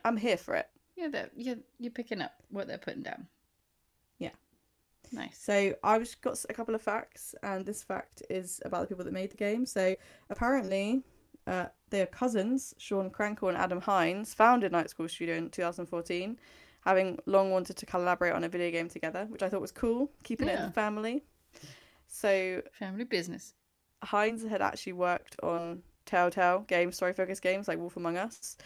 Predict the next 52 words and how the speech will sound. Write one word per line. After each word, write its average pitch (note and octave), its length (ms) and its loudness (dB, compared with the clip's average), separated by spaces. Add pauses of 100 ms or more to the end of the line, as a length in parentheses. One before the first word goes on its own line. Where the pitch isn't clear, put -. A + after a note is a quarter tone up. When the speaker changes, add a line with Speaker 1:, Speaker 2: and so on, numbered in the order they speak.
(380)
Speaker 1:
and F#3 320 0 (100)
Crankle A#3+ 360 4
had A3+ 120 -2
previously G#3+ 600 -4
met G#3 260 -2
or G3+ 120 0
worked G3+ 320 0
with G#3 120 -6
many G3+ 160 -4
future - 360 -4
Night G3+ 180 -4
School G3+ 180 -4
members G3 280 -4
at - 80 -8
Disney, G#3 400 -4
apparently. G3 440 -8 (280)
Speaker 2:
Oh, D#4+ 40 -8 (260)
Speaker 1:
Which A3 260 -2
is - 100 -14
cool. F#3+ 100 -4
Speaker 2:
interesting. F3+ 200 -4 (180)
Yeah, D4 340 -2
that's B3 140 -8
cool. E3+ 300 -8
Speaker 1:
So, G#3 400 2 (200)
different B3 340 -2
backgrounds G#3+ 580 -2
kinda G#3+ 160 -6
coming G#3 160 -4
together. G#3 240 2
But A#3 100 4
I B3 80 10
just, C4 160 4
I C4 80 4
just B3+ 120 -4
thought A3+ 120 0
it G3+ 60 4
was G#3 80 -4
nice G#3+ 200 -2
that - 60 -12
they F#3+ 120 -2
were F3 60 -4
related. F#3 320 2
I D3+ 80 0
was D3+ 180 -4
just E3+ 160 -14
like, E3+ 120 -6
"That's - 260 -12 (920)
odd, G#3 120 4
Speaker 2:
Yeah. F3+ 200 4
Speaker 1:
but F#3+ 120 -8
cool." A3+ 220 -2